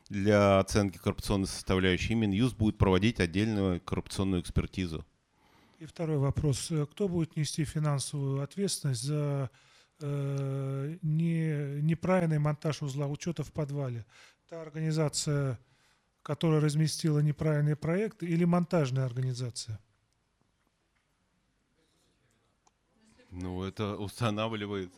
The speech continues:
Speaker 2: Нет, ниже ноль двух гигакалорий,
Speaker 1: Значит,
Speaker 2: подчёркиваю.
Speaker 1: э, смотрите, у, у нас здесь в зале ещё присутствует представитель Национального объединения строителей. Там есть,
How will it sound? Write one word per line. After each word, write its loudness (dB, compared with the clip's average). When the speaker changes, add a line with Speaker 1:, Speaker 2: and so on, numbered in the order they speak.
Speaker 2:
Нет, -10
ниже 8
ноль 8
двух 4
гигакалорий, 2
Speaker 1:
Значит, 0
Speaker 2:
подчёркиваю. -10
Speaker 1:
э, 2
смотрите, 0
у, -2
у -2
нас 2
здесь -2
в -12
зале 0
ещё -6
присутствует -8
представитель -6
Национального -2
объединения -2
строителей. -4
Там -4
есть, -2